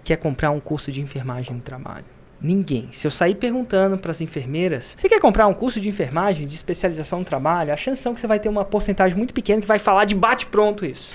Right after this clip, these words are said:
Mas uma coisa elas querem. Se você sair pras mesmas enfermeiras e falar assim, 'Você quer ganhar mais, trabalhando menos, sem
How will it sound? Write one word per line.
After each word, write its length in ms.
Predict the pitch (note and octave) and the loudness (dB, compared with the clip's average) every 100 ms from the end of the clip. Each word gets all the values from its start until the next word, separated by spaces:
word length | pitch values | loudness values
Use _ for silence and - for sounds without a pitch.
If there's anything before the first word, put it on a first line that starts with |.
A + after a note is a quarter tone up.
| - | 0
Mas 280 | F3 E3+ D3 | 2 2 2
uma 180 | F3 E3+ | 2 4
coisa 300 | E3+ E3 F3+ | 4 4 6
elas 180 | A#3 C4 | 2 2
querem. 320 | B3+ E3 - - - - | 2 2 -2 -14 -20 -12
Se 100 | - | -6
você 180 | E3 | -2
sair 280 | A#3 B3+ G3+ | 2 4 4
pras 240 | G3 E3+ E3 | 4 2 4
mesmas 340 | A3 B3+ - | 2 2 -4
enfermeiras 540 | B3 G#3 D#3 F#3 G3+ | -4 -2 0 0 0
e 20 | - | 2
falar 160 | F#3+ | 2
assim, 220 | F#3 C#3+ | 2 -2
'Você 160 | C3 G#3 | -2 0
quer 120 | D#4+ | 4
ganhar 240 | D#4+ A#3+ D#3 | 4 4 2
mais, 440 | C3 - - - - - - | 0 -2 -8 -14 -18 -8 0
trabalhando 420 | F#3 F3+ F#3 G3 | 4 6 4 4
menos, 480 | D#3 C#3 A#2+ - - | 0 -2 -4 -12 -10
sem 400 | - D4+ C4 | -4 0 0